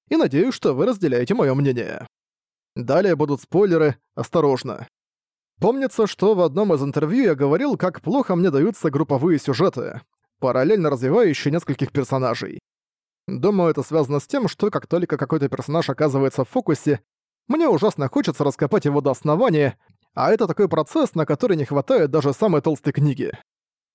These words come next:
Вот почему я решил для себя, что Демон's Крест будет подаваться только от лица Юмы, но тут же поплатился за это тем, что не могу вставлять в текст мысли других детей.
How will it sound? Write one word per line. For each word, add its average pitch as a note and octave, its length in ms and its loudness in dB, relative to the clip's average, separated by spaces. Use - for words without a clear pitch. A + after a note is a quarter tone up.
Вот C#3+ 300 -2
почему E3 320 0
я C#3+ 40 2
решил D3 280 -2
для C#3+ 240 -2
себя, G#3+ 360 -2
что D#3+ 480 2
Демон's C#3+ 400 -2
Крест A3+ 380 -2
будет D#3+ 340 -2
подаваться D3 520 0
только F3+ 280 0
от C3+ 120 -2
лица C3+ 240 -2
Юмы, D#3+ 400 0
но G#3+ 260 2
тут B3 180 0
же G#3 120 -2
поплатился D3 540 -2
за C3 120 0
это B2+ 180 -2
тем, B3+ 240 0
что - 160 -2
не D#3 100 0
могу C#3+ 260 -2
вставлять C3+ 360 -2
в - 60 -16
текст - 240 -4
мысли D#3 280 0
других C3+ 280 -2
детей. C3 420 -2